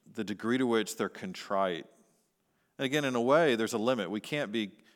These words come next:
truly confessed and be contrite without the Spirit. But yet we can begin to teach our kids those categories.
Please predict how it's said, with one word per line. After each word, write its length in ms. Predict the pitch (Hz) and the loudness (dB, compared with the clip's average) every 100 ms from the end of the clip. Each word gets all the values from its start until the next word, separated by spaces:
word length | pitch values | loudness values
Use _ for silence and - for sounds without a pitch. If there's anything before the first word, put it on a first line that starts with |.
| - | -6
truly 280 | 143 135 | 0 0
confessed 440 | 127 113 - 110 - | 0 -2 0 0 -2
and 80 | 104 | -8
be 80 | |
contrite 380 | 101 98 - 110 | -8 -6 -2 -2
without 220 | 85 95 | 0 -4
the 60 | 90 | -6
Spirit. 440 | - - 104 78 - _ _ _ - - - | -12 -8 -8 -8 -12 _ _ _ -20 -20 -6
But 80 | 135 | 0
yet 200 | 143 113 | 0 0
we 100 | 131 | -4
can 160 | 127 | -4
begin 260 | 110 117 180 | -4 -4 -2
to 80 | 123 | -4
teach 260 | - 170 | -4 -4
our 100 | 147 | -4
kids 240 | 104 110 90 | -4 -6 -6
those 200 | 98 - | -8 -8
categories. 920 | - 123 147 85 78 67 - - - | -8 -6 -4 -6 -10 -10 -14 -20 -20